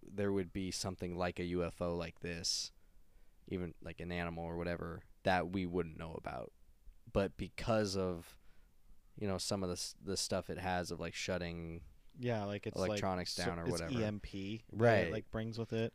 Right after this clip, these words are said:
Speaker 1: Like, it makes sense. It, it turns something in today's world, like, kinda possible. And I
Speaker 2: Yeah.
Speaker 1: think that's creepy, too.
Speaker 2: Well, you know what I'm thinking of when I think about it is we, I'm diving too deep into it.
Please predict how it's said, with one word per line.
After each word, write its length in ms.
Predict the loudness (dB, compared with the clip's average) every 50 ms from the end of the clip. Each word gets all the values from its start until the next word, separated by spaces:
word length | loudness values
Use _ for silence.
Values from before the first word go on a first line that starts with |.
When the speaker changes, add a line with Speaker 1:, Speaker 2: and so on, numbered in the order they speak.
| -6 0
Speaker 1:
Like, 260 | 6 6 6 6 6 4
it 100 | 2 2
makes 320 | 4 6 6 4 4 4 2
sense. 300 | 4 4 4 4 2 0
It, 180 | -2 -2 -2
it 220 | -2 -2 -2 -2 -2
turns 420 | -2 -2 0 0 0 0 0 0
something 480 | 0 0 0 0 -2 -2 -2 -2 -2 -2
in 100 | -2 -4
today's 360 | -4 -2 0 0 0 0 0
world, 440 | -2 -2 0 2 2 0 0 -2 -6 -12 -18 -16 -14
like, 240 | -12 -12 -12 -12 -14 -14 -8
kinda 220 | -6 -6 -6 -6 -8 -8
possible. 720 | -4 -2 -2 -2 -2 -2 -2 2 4 4 4 2 0 -2 -8 -12 -4
And 100 | 0 2
I 40 | 4
Speaker 2:
Yeah. 60 | 4 4
Speaker 1:
think 120 | 2 2
that's 200 | 2 2 2 0
creepy, 420 | -2 -4 -2 -2 -2 -2 -4 -6 -6
too. 420 | -4 -4 -2 -2 -2 -4 -6 -8 -12 -18 -20 -20 -20 -18 -6 0
Speaker 2:
Well, 240 | 2 4 4 2 2
you 100 | 0 0 2
know 120 | 2 4
what 100 | 2 2
I'm 140 | 2 0 -2
thinking 320 | -2 -2 -4 -2 0 0
of 180 | 2 2 2 0
when 140 | 0 0 0
I 160 | -2 -2 -4 -4 -4 -4
think 180 | -4 -4 -4 -2
about 240 | 0 2 2 4 4
it 160 | 2 2 0
is 460 | -2 -2 -2 -2 -2 -4 -4 -4 -6 -8 -10 -10 -10 -10 -10 -12 -18 -18 -18 -18 -16 -16 -16 -16 -18 -16 -14 -14 -12 -10 -4 0
we, 560 | 2 2 4 4 4 6 6 4 4 2 0 -4 -6 -8 -8 -4 -2
I'm 180 | 0 0 2 4
diving 380 | 4 4 2 2 -2 -4 -6
too 180 | -4 -2 -2 -2
deep 240 | -2 -6 -8 -8 -8
into 300 | -10 -10 -8 -10 -8 -8
it. 200 | -8 -10 -10